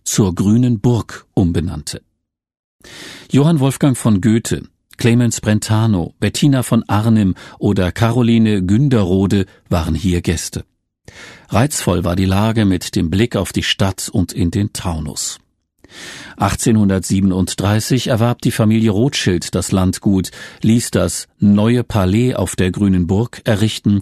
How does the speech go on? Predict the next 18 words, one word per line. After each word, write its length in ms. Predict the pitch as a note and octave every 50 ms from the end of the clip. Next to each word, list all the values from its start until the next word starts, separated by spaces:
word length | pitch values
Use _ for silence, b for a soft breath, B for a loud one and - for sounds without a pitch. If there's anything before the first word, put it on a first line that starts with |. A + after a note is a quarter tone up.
| B B B B B B
und 260 | - G2+ F#2 - -
den 160 | G#2+ F#2 F2+
Park 380 | - - G#2 G#2+ C3+ D3+ D3+ -
im 180 | - G#2+ F#2+
Stile 640 | F2 - - - - A#2 B2+ C#3+ D3 C#3 C#3+ - -
eines 320 | G2 F#2 F2+ F2+ F2+ - - -
englischen 440 | G#2 G#2 G#2+ G#2+ G#2 G2 - A2 G2
Landschaftsgartens 1080 | F#2 F#2+ G#2+ A2 - - F#2 E2 - - - - G2+ E2+ E2 D#2 - F2+ E2 - - -
anlegen. 520 | A#2 G2 F2 E2 E2 D#2+ E2 E2 - - - _ _ _ _ _ _ _ _ _ _ _ _ _ _ _ _ B B B B B B B B B B
Bis 120 | A#2 -
neunzehnhundertfünfunddreißig 1400 | - A2+ C#3 D3 - F3 D3+ D#3 D3+ D3+ C3 - - D#3 D#3+ - E3+ C#3+ A#2+ G#2 G2+ A2 C3 C#3+ - - G#2 F#2+ -
blieb 220 | - A2 G#2+ -
das 180 | - G2 F#2+ -
Anwesen 600 | - - G2+ G#2 G#2+ G2 G#2 G2+ G2+ F#2 A2+ G#2+
im 120 | G2+ F#2
Besitz 400 | E2 F2+ D#2+ F2 G2 - - -
der 140 | - A2 G#2
Rothschilds, 640 | F#2 F2+ G2+ G#2+ - - - G2 E2+ D#2 D2+ - -